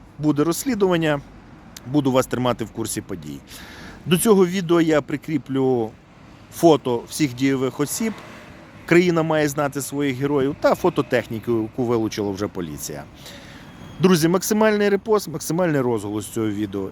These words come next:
І, друзі, нагадую вам, підкреслюю ще раз: коли ви щось купляєте в москальських попів, зокрема у москальського попа Колотила на прізвисько Качан, ви купляєте кулі москалям,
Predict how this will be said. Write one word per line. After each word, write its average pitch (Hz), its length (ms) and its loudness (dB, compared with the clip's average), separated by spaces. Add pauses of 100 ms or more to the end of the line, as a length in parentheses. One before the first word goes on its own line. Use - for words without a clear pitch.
(120)
І, 185 200 2
друзі, 127 560 2 (200)
нагадую 143 540 2
вам, 120 140 -2
підкреслюю 120 640 -4
ще 95 240 -8
раз: 80 220 -12 (440)
коли 190 280 6
ви 135 460 0
щось 160 340 -2
купляєте 110 840 -4 (160)
в 123 40 -8
москальських 160 600 0
попів, 117 520 -4 (220)
зокрема 156 440 2
у 131 60 2
москальського 143 580 -2
попа 135 320 -2
Колотила 117 680 0 (300)
на 123 80 0
прізвисько 120 520 -2
Качан, 107 480 -2 (1600)
ви 165 280 6
купляєте 147 760 -2
кулі 151 360 -2
москалям, 147 680 -2